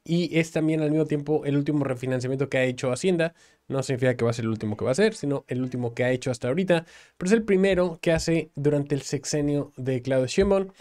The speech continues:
Vamos a hablar de qué se trató, cuánto fue el monto, y bueno, sin más, vamos a ver directamente. Es que te-, tenemos que la Secretaría de Hacienda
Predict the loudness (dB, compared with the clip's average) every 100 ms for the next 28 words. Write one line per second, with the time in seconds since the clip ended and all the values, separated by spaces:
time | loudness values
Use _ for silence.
0 | -20 -20 -6 0 2 4 6 4 2 0
1 | 0 0 2 2 2 2 2 2 0 -2
2 | _ -4 0 0 -2 0 2 4 2 2
3 | 0 -2 _ _ 0 2 4 4 0 -8
4 | -6 0 2 0 -6 0 2 2 0 -2
5 | 0 2 2 2 0 -2 -2 0 -2 -2
6 | -8 _ -14 -14 -14 -20 -14 4 4 6
7 | 0 2 2 4 2 2 2 0 2 2
8 | 4 2 2 2 4 4 0